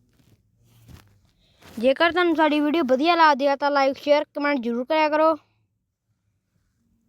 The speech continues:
ਜਿਹੜਾ ਕਿ ਤੁਸੀਂ ਨੇ ਅਗਲਾ ਲੜ ਲਗਾਉਣਾ ਹੈ, ਲੜ ਨੂੰ ਬੈਕ ਤੋਂ ਪਿੰਚ ਕਰਕੇ, ਪੂਣੀ ਦਾ ਖੁੱਲ੍ਹਦਾ ਪਾਸਾ ਥੱਲੇ ਰੱਖ ਕੇ ਤੇ ਜਿਹੜਾ ਬੰਦ ਪਾਸਾ ਉਸ ਨੂੰ ਉੱਤੇ ਰੱਖ ਕੇ,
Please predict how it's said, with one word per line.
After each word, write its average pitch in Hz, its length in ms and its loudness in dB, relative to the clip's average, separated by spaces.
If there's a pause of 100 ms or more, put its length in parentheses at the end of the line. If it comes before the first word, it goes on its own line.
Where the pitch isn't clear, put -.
(640)
ਜਿਹੜਾ 285 340 4
ਕਿ 339 80 -8
ਤੁਸੀਂ 330 180 -4
ਨੇ 330 300 -2 (300)
ਅਗਲਾ 285 200 0
ਲੜ 302 160 0
ਲਗਾਉਣਾ 269 360 -2
ਹੈ, 311 220 0
ਲੜ 269 160 0
ਨੂੰ 285 180 -4
ਬੈਕ 262 200 -2
ਤੋਂ 277 140 -4
ਪਿੰਚ 277 240 -8
ਕਰਕੇ, 294 500 0 (400)
ਪੂਣੀ 277 200 -2
ਦਾ 294 120 2
ਖੁੱਲ੍ਹਦਾ 277 320 0
ਪਾਸਾ 311 220 -2
ਥੱਲੇ 269 220 2
ਰੱਖ 320 300 2
ਕੇ 285 240 0
ਤੇ 277 140 -6
ਜਿਹੜਾ 302 140 0
ਬੰਦ 285 260 -4
ਪਾਸਾ 277 260 -6
ਉਸ 294 60 -2
ਨੂੰ 294 100 -4
ਉੱਤੇ 277 220 -6
ਰੱਖ 302 160 0 (100)
ਕੇ, 294 200 0